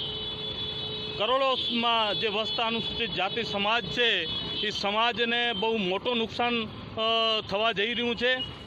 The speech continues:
ત્યારે અમે જે સુપ્રીમ કોર્ટે એસ સી એસ ટીમાં જે અનામતમાં જે ક્રિમિનલ લાગુ કરવાનો જે ચુકાદો આપ્યો છે, એને અમે સખ્ત શબ્દોમાં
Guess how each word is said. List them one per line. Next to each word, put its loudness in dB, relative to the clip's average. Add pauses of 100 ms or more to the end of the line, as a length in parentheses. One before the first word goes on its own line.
(320)
ત્યારે 4
અમે 0 (840)
જે 0
સુપ્રીમ -2
કોર્ટે 0
એસ 2
સી -2
એસ 0
ટીમાં -2
જે 2
અનામતમાં 0
જે 0
ક્રિમિનલ 0
લાગુ 0
કરવાનો 0
જે 0
ચુકાદો -2
આપ્યો 0
છે, 0
એને 2
અમે 2
સખ્ત -4
શબ્દોમાં 0